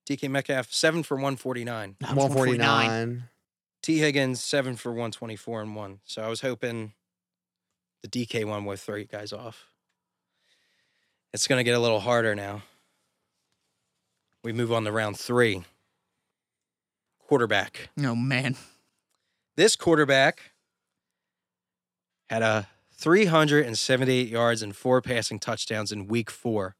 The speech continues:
Speaker 1: Which of these three players matched the stat? Jared Goff, Patrick Mahomes, Tom Brady.
Speaker 2: It's Jared Goff.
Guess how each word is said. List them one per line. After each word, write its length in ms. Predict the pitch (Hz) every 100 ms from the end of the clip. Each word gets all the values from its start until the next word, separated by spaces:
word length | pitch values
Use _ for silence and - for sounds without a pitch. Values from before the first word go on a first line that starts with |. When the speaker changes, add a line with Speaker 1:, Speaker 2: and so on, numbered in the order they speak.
| _ _ _ _ _ _ _ _ _ _ _
Speaker 1:
Which 240 | 131 165
of 120 | 156 131
these 260 | 131 123
three 220 | - 131
players 480 | 139 - 117 113 107
matched 360 | 113 117 120 -
the 40 |
stat? 420 | 107 - 123 104 - _ _ _ _ _ _ _ _ _ _ _ _ _ _ _ _
Jared 400 | - 127 147 147
Goff, 720 | 135 143 185 - - - - _ _ _ _ _ _ _
Patrick 360 | 147 147 165 139
Mahomes, 720 | 143 135 131 135 135 - - _ _ _ _ _ _
Tom 300 | - 120 123
Brady. 300 | 113 104 98
Speaker 2:
It's 120 | 98
Jared 320 | - 180 170 165
Goff. 480 | 170 104 - -